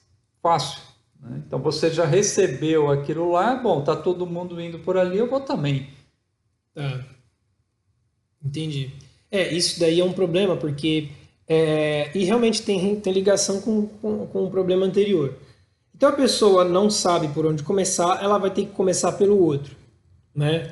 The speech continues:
Speaker 2: Pelo
Speaker 1: Isso.
Speaker 2: caminho já, né, já, onde já tem marcas. E o problema é que você não sai dessas marcas.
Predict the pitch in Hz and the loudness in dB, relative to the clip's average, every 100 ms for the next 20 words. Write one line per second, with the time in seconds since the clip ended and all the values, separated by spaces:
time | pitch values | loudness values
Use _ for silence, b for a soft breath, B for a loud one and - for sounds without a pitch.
0 | - 180 180 196 175 185 214 214 165 170 | 0 4 4 4 4 4 4 4 4 2
1 | 185 208 - - _ _ _ 151 156 185 | 2 -2 -10 -20 _ _ _ -6 -2 -2
2 | 156 151 170 160 165 139 - 170 165 170 | 0 -2 0 0 -2 -4 -4 -2 0 2
3 | 185 175 156 143 - 131 - - b b | 2 2 0 -4 -8 -8 -6 -8 b b
4 | b b 226 311 294 180 214 320 269 196 | b b 0 2 2 2 2 4 2 0
5 | - 208 208 202 208 208 240 285 285 185 | -4 -2 0 2 2 2 0 -2 -2 -4
6 | 151 143 135 - 127 - - | -4 -2 -4 -6 -14 -14 -16